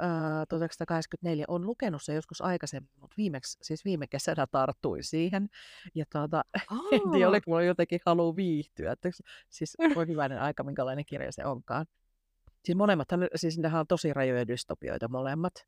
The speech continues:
Speaker 2: Mm.
Speaker 1: Ja sit se, miten se
Speaker 2: Mm.
Speaker 1: Postmanit rinnastaa, on siinä, että Orwell pelkäsi niitä, ö, jotka julistaisivat kirjat pannaan. Huxley pelkäsi sitä, että ei olisi mitään syytä julistaa kirjoja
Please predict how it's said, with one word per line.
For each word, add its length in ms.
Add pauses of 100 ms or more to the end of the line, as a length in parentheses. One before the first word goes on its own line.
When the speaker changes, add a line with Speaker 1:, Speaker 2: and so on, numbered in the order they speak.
(220)
Speaker 2:
Mm. 300
Speaker 1:
Ja 320
sit 140
se, 100
miten 220
se 60
Speaker 2:
Mm. 80
Speaker 1:
Postmanit 480
rinnastaa, 540
on 60
siinä, 280
että 160
Orwell 360
pelkäsi 400
niitä, 440 (480)
ö, 280
jotka 240
julistaisivat 760
kirjat 360 (120)
pannaan. 640 (200)
Huxley 400 (360)
pelkäsi 500 (120)
sitä, 460
että 240
ei 140
olisi 240
mitään 340
syytä 340
julistaa 500
kirjoja 360